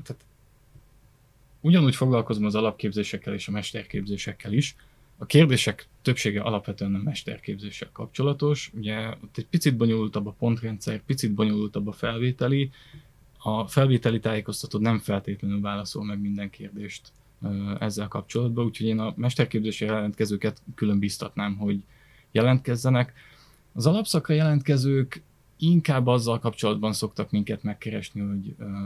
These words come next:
felsőoktatásban szerzett oklevelet elfogadunk-e, ö, a pontszámítás során. Az elte T T K ilyen módon nem számol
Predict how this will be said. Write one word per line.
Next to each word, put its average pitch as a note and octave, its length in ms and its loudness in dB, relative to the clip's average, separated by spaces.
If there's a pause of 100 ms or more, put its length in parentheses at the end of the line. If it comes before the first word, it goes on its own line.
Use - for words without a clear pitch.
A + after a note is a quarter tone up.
(880)
felsőoktatásban G#2+ 880 -4
szerzett G#2 420 -10
oklevelet G#2 440 -12
elfogadunk-e, G#2 840 -8 (380)
ö, G#2+ 340 -4
a - 120 -10
pontszámítás G#2 720 -4
során. G#2+ 480 -6
Az G#2+ 120 -8
elte G2+ 220 -4
T G#2 220 -6
T G2+ 120 -12
K - 80 -16 (220)
ilyen G#2 240 -8
módon G#2 300 -4
nem G#2 160 -4
számol A#2 540 -2